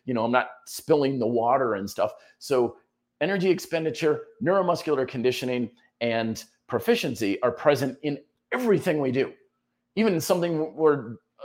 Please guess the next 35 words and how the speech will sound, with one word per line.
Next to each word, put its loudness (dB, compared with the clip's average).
unconsciously 0
doing, -4
like -4
if -8
I -4
take -4
drink -2
from -6
that -2
water. 0
But 4
when 4
we 2
are 4
going 0
to 2
our 8
workouts 2
and -2
we 0
have -4
an 0
objective-based -2
approach 0
into 2
our 4
training, -2
we 6
are 4
picking -2
what 2
we 2
want 0
to -2
accomplish, 0